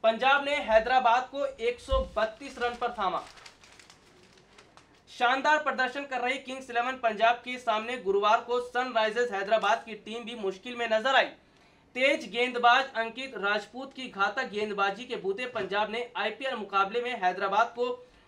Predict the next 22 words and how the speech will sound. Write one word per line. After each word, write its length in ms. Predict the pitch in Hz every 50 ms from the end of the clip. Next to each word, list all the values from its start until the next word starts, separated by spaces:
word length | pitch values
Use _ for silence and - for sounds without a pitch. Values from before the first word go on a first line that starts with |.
| _ _ -
उसके 260 | 226 240 240 - 302
घरेलू 480 | 285 - 196 190 202 226 254 254 285 277
मैदान 400 | 240 208 196 190 214 220 247 240
पर 300 | 240 240 233 240 240 -
छह 200 | - - 247 262
विकेट 380 | 233 220 214 - 240 247 240 -
पर 120 | 240 233
सिर्फ 420 | 233 - - 262 254 254 - _ 202
एक 160 | 214 208 -
सौ 280 | - 254 254 254 - - - _ _ - 160 - -
बत्तीस 400 | 214 226 226 - - 294 285 - -
रन 140 | 226 247 247
पर 220 | 247 - 262 254
थाम 340 | 254 - - 233 247 262 -
दिया। 200 | 220 214 175 - - - _ _ _ _ -
पंजाब 360 | 214 214 214 233 247 262 262
ने 80 | 262 277
टॉस 280 | 277 277 240 240 240 240
जीतकर 280 | 220 226 220 - 262
पहले 320 | 254 - 226 214 214 233 233
बन-, 220 | 220 214 214 208
अ, 60 | -